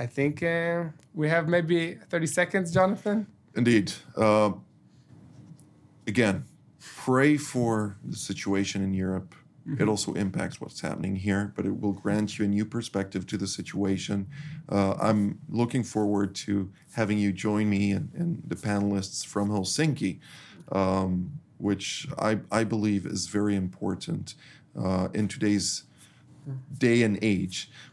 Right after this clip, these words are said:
Speaker 2: But with that, we have run out of time. So Yair, thank you for
Speaker 1: Thank you.
Speaker 2: granting us so much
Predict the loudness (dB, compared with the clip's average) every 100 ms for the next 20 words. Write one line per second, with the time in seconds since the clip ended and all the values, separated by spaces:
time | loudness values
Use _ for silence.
0 | -2 2 2 2 2 2 0 -2 0 0
1 | 0 -2 -2 -4 -4 -4 -6 -6 -4 -4
2 | -2 0 2 2 0 0 -2 -2 -4 0
3 | 0 0 -4 -8 -2 0 0 0 0 0
4 | 0 -2 -8